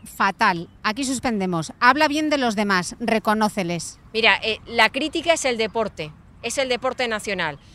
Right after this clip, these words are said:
Speaker 2: Tú ves que alguien está estupenda, ya, pero a los niños los trata que lo he visto yo. O sea, todo tiene siempre un defecto.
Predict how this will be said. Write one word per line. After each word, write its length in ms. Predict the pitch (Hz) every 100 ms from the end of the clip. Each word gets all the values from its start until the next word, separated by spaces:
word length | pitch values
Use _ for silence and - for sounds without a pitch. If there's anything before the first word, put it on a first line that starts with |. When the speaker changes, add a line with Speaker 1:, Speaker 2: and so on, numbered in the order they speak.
| - -
Speaker 2:
Tú 100 | 311
ves 180 | 330 302
que 140 | 311
alguien 260 | 302 285 294
está 200 | 277 285
estupenda, 560 | 269 269 302 311 294
ya, 220 | 254 240 214
pero 200 | 208 208
a 40 |
los 140 | 208
niños 320 | 220 269 277 262
los 160 | 240
trata 300 | 262 285 277
que 80 | 247
lo 80 | 233
he 40 |
visto 220 | 233 - 202
yo. 180 | 175
O 680 | 147 - - - - - -
sea, 220 | 247 220 - - - - - - - -
todo 420 | 392 381 392 392 - -
tiene 240 | 311 302
siempre 360 | 320 320 311 302
un 100 | 247
defecto. 480 | 208 220 - 151